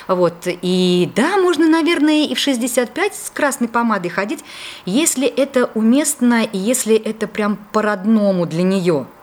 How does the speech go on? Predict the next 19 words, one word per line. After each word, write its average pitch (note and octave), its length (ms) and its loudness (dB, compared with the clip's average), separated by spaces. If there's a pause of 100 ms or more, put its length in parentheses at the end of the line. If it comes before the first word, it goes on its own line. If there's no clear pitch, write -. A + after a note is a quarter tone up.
(960)
И G3 80 4
это A3 240 2
будет A3+ 320 -2
в-, G#3 320 2
вполне G3+ 360 0
возможно. A3 280 0
И B3+ 160 0
знаешь, G#4+ 420 2
кстати, - 340 0
по G#3 140 0
поводу, B3+ 300 0
что - 160 0
подумают. A3 540 0 (560)
И D#4+ 360 2 (420)
какая-то D4 500 0
часть C4+ 280 0
людей B3 240 0
скажет: A3 460 -2
«Вот D4+ 180 -2